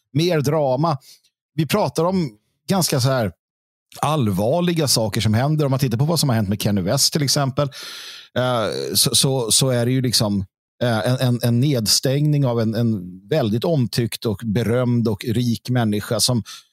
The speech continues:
eh, som liksom försöker att, eh, stängas ner. Men du har ju också andra aspekter av detta, det som de har tagit upp och pratar om viktiga frågor med judisk makt och det har varit mycket om Epstein och liknande. Och,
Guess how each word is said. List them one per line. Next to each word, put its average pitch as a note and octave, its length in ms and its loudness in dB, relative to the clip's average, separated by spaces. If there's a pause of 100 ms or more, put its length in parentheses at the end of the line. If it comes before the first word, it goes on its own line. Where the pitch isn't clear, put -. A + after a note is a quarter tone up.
(340)
eh, A#2 140 0
som A#2+ 240 2
liksom A#2 540 -2
försöker A#2 540 -2
att, - 260 -4
eh, F#2+ 200 -2
stängas A2 440 0
ner. A#2+ 100 0
Men C3+ 120 0
du C#3+ 60 0
har D3 140 2
ju D3 60 0
också C3 220 0
andra C#3 180 2
aspekter C#3+ 340 -2
av A#2 40 -2
detta, A#2 240 0
det A2 140 0
som A#2 160 0
de A2+ 160 0
har A#2 180 0 (540)
tagit B2+ 300 -2
upp A#2+ 240 -2
och A2+ 140 -6
pratar C3 380 0
om G3 100 0
viktiga C3 300 -2
frågor A#2 320 -2
med A2+ 100 2
judisk A2 360 0
makt G#2 440 -2
och G#2+ 180 0
det A2+ 80 0
har G#2+ 80 0
varit G#2 160 -4
mycket A2 180 -4
om G#2 80 0
Epstein G2 560 -2
och G#2+ 60 0
liknande. G#2 480 -2
Och, G2 140 -2